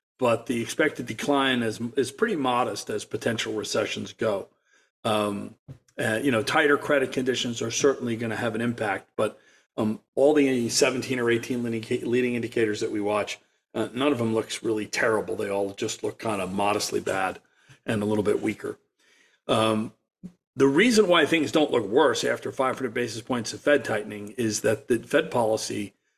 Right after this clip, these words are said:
i-, is being offset by a few things. First of all, the very large fiscal deficits, almost as large as they were in two thousand nine.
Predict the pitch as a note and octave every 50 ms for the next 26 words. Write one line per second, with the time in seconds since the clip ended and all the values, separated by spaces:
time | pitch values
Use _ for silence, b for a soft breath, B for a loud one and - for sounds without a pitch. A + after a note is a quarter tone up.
0 | _ _ _ _ _ _ - B2+ A#2+ A#2 B2+ A#2 A2+ A#2 B2 A#2+ A#2+ A#2 A#2+ A#2+
1 | A#2 - - - F#3 E3+ A#2+ A2+ - - _ _ _ _ _ _ - B2 A#2+ A#2
2 | A2 - B2+ A#2+ A#2 - - E3+ B2 G#2+ - - D3+ D#3 D#3 - - B2 A#2 A2+
3 | A#2 C3 C3 - - B2+ A#2+ - - _ _ A#2 G#2 A2+ D3 F3+ G3 E3 C3+ B2
4 | A#2 A2+ G#2+ - - D#3+ D3+ - C#3+ B2 A2+ A2+ G#2 - - A2+ A2 - B2+ B2+
5 | B2+ B2+ A#2 - C3 A2+ A2+ A2+ A2+ A#2 A2+ A2 A#2 A2+ A2 G#2+ A2 G#2+ G#2 G#2+
6 | A2 A2 G#2+ G#2 G#2 - G#2+ G#2+ G2+ G2 G2+ G#2 G2+ G2 G#2 A2 G#2+ A#2 D3+ F3+